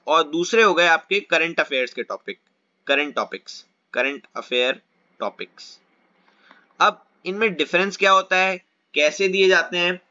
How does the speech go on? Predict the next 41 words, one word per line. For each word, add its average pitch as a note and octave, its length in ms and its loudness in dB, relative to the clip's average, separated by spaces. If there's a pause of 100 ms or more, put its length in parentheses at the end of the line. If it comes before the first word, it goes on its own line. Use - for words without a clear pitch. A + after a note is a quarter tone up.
(120)
इनके D#3+ 180 0
type D#3+ 380 -2
क्या E3+ 120 2
होते D#3 220 -2
हैं, D#3 260 -6
बताता A#2+ 280 -2
हूँ, G2+ 140 -18
ठीक D#3 120 -8
है। C#3+ 140 -8 (340)
Social G#3+ 360 2
topic A3+ 280 0
जो A3 80 -2
होते G3 200 0
हैं G3+ 60 6
आपके G#3 220 2
social F#3+ 340 0
life D#3 200 0
से F3 100 -4
related C3 360 -6
होते G#2 220 -8
हैं, G#2 100 -8
Social D3 320 -6
life D3 160 0
से E3+ 100 -6
related D3 340 -4
होते D3 180 -4
हैं E3 120 -4 (440)
generally E3+ 580 2
कि F3+ 260 0
आपके D#3 300 0
behavior D3+ 480 0
पे E3+ 100 -2
depend, D3 360 -6
कि D#3 80 -2
आपके D3 220 -2
behavior C#3 360 -6
को D3+ 80 -2
कौन-कौन C#3+ 440 -4
effect C#3 260 -4
करता C3+ 260 -4
है, B2+ 240 -4